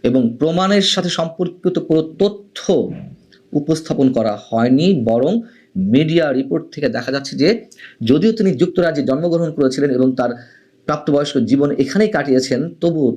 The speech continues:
তার সাথে এমন আচরণ করা হচ্ছে যেন তিনি একজন বাংলাদেশি নাগরিক এবং বাংলাদেশে বসবাস করছেন। এই যে বক্তব্যগুলো, তার মধ্যে আলাদা একটা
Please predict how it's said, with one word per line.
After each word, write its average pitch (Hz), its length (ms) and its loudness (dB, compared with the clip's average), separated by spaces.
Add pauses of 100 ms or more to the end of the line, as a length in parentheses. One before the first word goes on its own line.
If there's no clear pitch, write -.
তার 151 160 -2
সাথে 120 500 -4 (1160)
এমন 190 300 2 (220)
আচরণ 135 380 0
করা 123 180 0
হচ্ছে 135 340 -4
যেন 127 220 0
তিনি 160 300 2 (240)
একজন 117 320 2
বাংলাদেশি 151 460 -2
নাগরিক 170 360 0
এবং 120 240 0
বাংলাদেশে 135 580 -2
বসবাস 113 580 -4
করছেন। 92 400 -8 (400)
এই 160 380 2
যে - 140 0 (220)
বক্তব্যগুলো, 127 500 2
তার 110 180 -2
মধ্যে 113 200 2
আলাদা 101 180 -2
একটা 95 320 -6